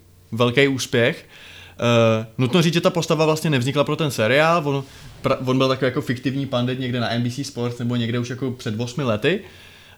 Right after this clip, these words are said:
Ale Vašku, začnu teda, teda u tebe, ty jsi z toho byl asi dost nadšenej, co jsme se o tom tak bavili. Eh,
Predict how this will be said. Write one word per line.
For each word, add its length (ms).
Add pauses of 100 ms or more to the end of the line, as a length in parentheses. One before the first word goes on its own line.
Ale 560
Vašku, 260
začnu 200
teda, 240
teda 220
u 100
tebe, 480
ty 80
jsi 160
z 40
toho 180
byl 180
asi 160
dost 160
nadšenej, 420
co 80
jsme 100
se 100
o 40
tom 120
tak 120
bavili. 500 (640)
Eh, 40